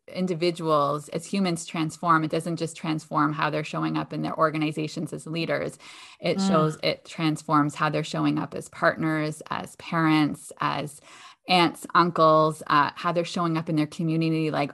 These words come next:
Speaker 1: all of those relationships.
Speaker 2: Mm.
Speaker 1: And, you know, I was just talking to someone about this the other day. Like, if, if we're, w-, if we're all willing to do the work and our organizations are a great place to do it, we can experience so much healing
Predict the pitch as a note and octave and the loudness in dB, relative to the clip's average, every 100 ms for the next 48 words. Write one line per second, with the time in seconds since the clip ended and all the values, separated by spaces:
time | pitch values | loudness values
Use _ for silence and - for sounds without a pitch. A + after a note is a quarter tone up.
0 | - E3+ G3 G#3+ F3 D#3+ D3+ E3+ D#3 D#3 | 4 8 8 8 6 2 2 0 -4 -4
1 | D#3 D#3+ G#3+ G3+ D#3+ - D#3+ D#3 - - | -2 0 2 2 0 -2 -4 -4 -12 -20
2 | - - - G3 F#3 E3+ F3 G3 G3 F#3+ | -20 -20 -2 4 6 8 6 2 0 0
3 | F#3 F3+ F3+ F3 E3+ E3 E3 E3+ E3 E3 | 0 -6 -4 0 0 0 -4 -4 -2 0
4 | D#3+ D#3+ - - G3+ B3 F#3+ E3+ E3+ F3+ | 2 0 -2 2 4 6 4 4 2 -2
5 | - - E3+ E3+ F#3 G#3 G3 - F3 F3 | -4 -4 -2 4 6 6 4 0 -2 -2
6 | E3+ G3+ - G3 G3+ F3+ G3+ G3 F#3+ F3 | 2 6 10 10 10 6 4 2 0 -4
7 | F3 E3+ D#3+ D3+ A#3 B3 F3 D#3+ E3+ E3+ | -2 0 2 4 4 2 0 2 2 2
8 | F#3 E3+ E3+ E3+ F3 D#3+ D#3+ D#3 E3 - | 0 -2 -2 -4 -2 0 0 2 2 2
9 | - E3+ D#3+ - D#3 F#3 A3 E3 E3+ F#3+ | 0 -2 -2 -6 0 2 4 2 0 -2
10 | B3+ A#3+ F#3+ - - F3 D#3+ - F3 F#3 | 0 0 -2 -8 -4 -2 -2 -2 0 0
11 | F#3 - - G#3 G3 D3+ D3 | -4 -8 -2 0 2 2 0